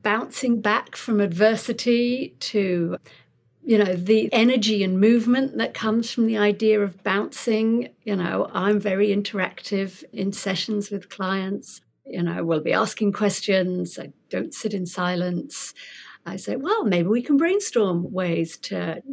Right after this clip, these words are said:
deal with that, and you can see which one sounds best." So we're bouncing around ideas. And so there was a, a lot of that, and I like the imagery of just that,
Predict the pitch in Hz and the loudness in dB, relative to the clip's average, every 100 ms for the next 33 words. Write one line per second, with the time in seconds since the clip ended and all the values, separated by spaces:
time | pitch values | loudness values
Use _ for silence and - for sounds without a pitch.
0 | 202 277 349 277 190 160 - 170 170 202 | -2 0 2 2 2 -2 -4 -4 -4 -6
1 | - 170 196 196 - - 233 240 240 - | -6 -4 -4 -4 -8 -6 -4 -4 -6 -10
2 | _ _ - - _ - 254 247 262 247 | _ _ -20 -20 _ -10 -4 -4 -4 -6
3 | - 294 220 - - 240 247 254 233 262 | -2 0 0 -4 -2 4 6 6 4 2
4 | 277 269 254 247 247 247 247 240 233 226 | 0 0 2 2 2 2 2 2 4 4
5 | 226 220 220 - _ _ _ _ _ _ | 4 0 -2 -8 _ _ _ _ _ _
6 | _ _ _ _ - - - - - 262 | _ _ _ _ -20 -20 -20 -8 0 2
7 | 269 - 285 277 269 285 277 277 269 - | 2 4 6 8 8 4 2 2 2 0
8 | 269 285 277 233 214 208 220 185 185 180 | 0 0 0 0 0 0 -2 -2 -4 -6
9 | - - 196 196 160 190 180 175 165 180 | -10 0 2 2 0 -2 -2 -2 -4 -10
10 | - - 185 - - 208 - | -16 -16 -14 -14 -14 -16 -20